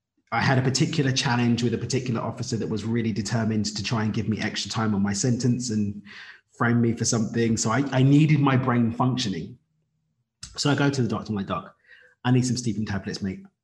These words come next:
I got it. I got, I got to get some sleeping tablets." So he gave me something called Zopicline, which was as strong as a sleeping tablet as they could prescribe, uh, for me. He gave me three. He said, "I'm not allowed to give you any more because these are addictive. So I can't give you any more. Try one, that should work. Try half, no more than two.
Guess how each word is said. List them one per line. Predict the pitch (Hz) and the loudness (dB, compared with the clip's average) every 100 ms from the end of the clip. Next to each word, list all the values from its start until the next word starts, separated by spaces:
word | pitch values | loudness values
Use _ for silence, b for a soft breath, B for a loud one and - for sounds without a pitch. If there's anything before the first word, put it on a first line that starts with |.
| - | -10
I | |
got | 107 98 | -6 -6
it. | - | -6
I | - 117 | -6 -2
got, | 113 117 123 | -2 -2 -2
I | |
got | 110 | -2
to | 107 | -2
get | 95 | -4
some | - | -8
sleeping | 101 101 98 | -6 -6 -6
tablets." | - 98 104 - | -8 -10 -10 -8
So | 110 | -4
he | |
gave | 120 139 143 | -2 0 0
me | 139 | 0
something | 127 113 117 | -2 -6 -8
called | 117 | -8
Zopicline, | 117 127 123 - 95 98 | -8 -8 -10 -10 -10 -8
which | 107 - | -10 -12
was | 110 101 - b b b b _ 139 | -10 -8 -10 b b b b _ -2
as | 156 165 | 0 0
strong | - - 143 160 202 208 - - _ _ | -2 -4 -4 -4 -4 -6 -12 -20 _ _
as | 117 113 | -6 -6
a | |
sleeping | - 127 123 | -4 -4 -4
tablet | - 107 101 | -4 -6 -6
as | 107 | -6
they | 107 | -8
could | 104 - | -8 -10
prescribe, | - 107 - 107 - _ _ _ _ | -10 -10 -8 -12 -14 _ _ _ _
uh, | 104 98 - | -10 -10 -10
for | 110 | -8
me. | 98 | -8
He | 98 | -8
gave | 107 95 | -8 -6
me | 98 | -6
three. | - 165 165 165 - B B B B B B _ | -2 0 0 -4 -14 B B B B B B _
He | - 135 | -8 -4
said, | 135 123 | 0 2
"I'm | 147 | 2
not | 160 | 2
allowed | 160 135 | 0 0
to | |
give | 131 131 | -2 -2
you | |
any | 120 | 0
more | 117 101 | 0 0
because | 107 131 123 | -2 -2 -2
these | 110 | -2
are | 104 | -2
addictive. | 101 - 147 147 - - | -4 -4 -4 -6 -6 -14
So | - 113 | -8 -6
I | |
can't | - 131 123 | 0 0 0
give | 120 | 0
you | |
any | 113 | 0
more. | 107 104 - - | 0 0 -4 -6
Try | - 117 | -4 -2
one, | 117 139 131 | 0 2 2
that | 123 | 0
should | - 110 | -2 -4
work. | 117 107 - | -4 -4 -8
Try | - 117 | -6 -4
half, | 104 123 - 123 | 0 0 0 0
no | 131 | 2
more | 131 117 127 | 4 2 0
than | 110 | -2
two. | - 107 | -4 -4